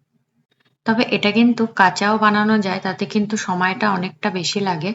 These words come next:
কারণ সবজিটা সেদ্ধ হতে সময় লাগে, তাই আমি আগে কিন্তু সেদ্ধ করে নিয়েছি। আর এখানে একটা কড়াইয়ের মধ্যে সামান্য ঘি দিয়ে দিলাম। ঘি, তেল যেটা আপনি ব্যবহার করতে চান করতে পারেন। এবার তার ঘি গরম হলে জিরে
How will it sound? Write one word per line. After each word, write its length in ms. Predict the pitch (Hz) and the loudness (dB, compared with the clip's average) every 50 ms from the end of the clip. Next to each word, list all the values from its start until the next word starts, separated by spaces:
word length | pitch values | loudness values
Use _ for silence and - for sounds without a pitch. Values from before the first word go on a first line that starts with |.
| - - - - - - | -8 -10 -12 -12 -14 -4
কারণ 200 | - 202 196 196 | -2 0 0 0
সবজিটা 540 | 202 - - 208 185 156 147 208 208 208 214 | 0 -2 -2 -6 -6 -4 -2 -2 -2 0 -2
সেদ্ধ 360 | 214 - - 190 170 156 - | -4 -4 -6 -6 -8 -4 -6
হতে 260 | 202 196 202 196 - 214 | -4 -4 -4 -4 -4 -4
সময় 360 | 202 - 190 180 180 180 180 | -4 -4 -4 -4 -2 -2 -2
লাগে, 260 | 175 170 165 160 190 247 - - - - _ | -2 -4 -4 -6 -8 -8 -10 -10 -14 -14 _
তাই 160 | _ - 220 220 220 - | _ 0 0 0 2 2
আমি 260 | 202 196 190 196 214 | 0 2 2 2 2
আগে 240 | 214 196 180 165 190 | 0 0 0 -2 -6
কিন্তু 280 | 180 - 208 196 - 269 | -4 -4 -6 -4 -4 -6
সেদ্ধ 280 | - - 214 175 151 151 | -6 -4 -6 -6 -6 -10
করে 260 | 170 151 - 165 165 165 | -10 -8 -6 -4 -4 -2
নিয়েছি। 420 | 160 160 165 165 160 165 - - 170 160 - - - - - - - | -2 -4 -4 -4 -6 -8 -8 -8 -10 -12 -10 -10 -10 -10 -10 -10 -6
আর 180 | - - 202 202 - | -2 -2 -2 -2 -4
এখানে 280 | - 208 - 208 214 214 | -6 -6 -2 0 2 2
একটা 200 | 220 214 220 233 220 226 | 2 2 0 -4 -2 0
কড়াইয়ের 380 | 202 190 185 180 185 196 196 | -2 0 0 0 -2 -2 -2
মধ্যে 400 | 202 220 214 202 - - 196 214 | -2 -2 -2 -2 -4 -4 -6 -6
সামান্য 500 | 226 - 202 185 185 190 190 190 190 190 196 196 202 196 175 | -6 -6 -6 -6 -4 -6 -6 -4 -4 -4 -4 -4 -6 -8 -8
ঘি 180 | - 175 185 196 | -8 -6 -6 -6
দিয়ে 220 | 190 196 196 196 190 | -4 -4 -6 -6 -6
দিলাম। 320 | 190 180 175 170 175 185 226 - _ _ - - - - - - - _ - 196 | -6 -8 -6 -4 -4 -4 -4 -8 _ _ -18 -16 -14 -14 -16 -16 -16 _ -8 -6
ঘি, 240 | 190 - - 214 220 220 226 226 | -6 -6 -2 0 0 0 0 4
তেল 200 | - 220 214 214 214 | 4 4 6 6 4
যেটা 260 | 202 202 190 - 202 196 | 2 0 -2 0 0 -2
আপনি 200 | 196 196 214 220 | -2 0 -2 -2
ব্যবহার 380 | 208 202 190 185 180 190 196 196 196 - - _ | 0 0 0 0 0 -2 -2 -2 -4 -8 -18 _
করতে 320 | _ 196 185 196 _ 208 196 | _ -10 -10 -8 _ -6 -4
চান 200 | 196 - 202 196 | -4 -4 -6 -6
করতে 340 | 196 - 196 180 _ - 202 | -6 -8 -8 -10 _ -8 -4
পারেন। 280 | 190 196 185 175 180 202 240 - - - - - - - | -2 -2 -2 -2 -2 -6 -8 -8 -10 -12 -12 -12 -12 -8
এবার 220 | - 208 190 208 208 208 | -6 -2 -2 -2 -2 0
তার 140 | - 196 190 180 160 - | -2 -2 -2 -2 -6 -10
ঘি 180 | - - - 220 214 - | -14 -4 -2 -4 0 0
গরম 260 | 196 185 180 190 196 190 | -2 0 0 -2 -4 -2
হলে 260 | 196 214 214 202 196 233 294 - - - - - _ - | 0 0 0 0 -2 -4 -8 -12 -18 -20 -20 -14 _ -10
জিরে 340 | 175 - 190 190 180 208 214 | -8 -6 -6 -2 0 0 0